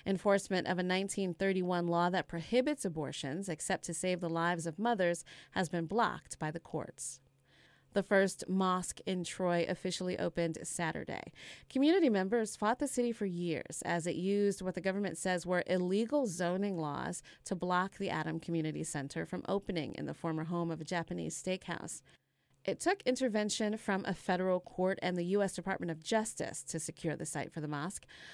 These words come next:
but founders say the city is refusing to pay the almost two million dollars they say the organization is owed for court costs, attorney fees,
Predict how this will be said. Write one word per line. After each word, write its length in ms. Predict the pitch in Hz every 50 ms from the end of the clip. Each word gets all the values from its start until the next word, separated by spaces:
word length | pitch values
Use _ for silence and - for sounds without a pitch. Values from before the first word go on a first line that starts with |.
| - - -
but 160 | - 240 233 -
founders 400 | 247 240 262 285 330 349 311 -
say 180 | - 226 220
the 140 | 220 208 202
city 280 | - - 240 247 269 247
is 200 | - 208 185 185
refusing 600 | 196 180 - - 226 233 254 262 247 262 262 233
to 100 | - 202
pay 340 | 180 - - 180 180 180 180
the 140 | 160 170 -
almost 480 | - 165 170 175 170 165 165 - - - 175
two 220 | - - 247 240
million 280 | 240 226 208 202 190 190
dollars 460 | 180 165 156 151 147 143 139 165 -
they 100 | - 160
say 200 | 160 - 170 165
the 120 | 160 160
organization 600 | 165 175 175 175 170 165 175 175 175 - - 160
is 120 | 156 151 - -
owed 340 | - 254 247 214 196 185 196 - - - - - -
for 140 | - - 208
court 400 | - - - - 302 302 - -
costs, 560 | - - 240 226 226 226 226 - - - - - - - -
attorney 400 | 185 - - 285 294 302 262 196
fees, 460 | - - 156 143 139 143 156 - -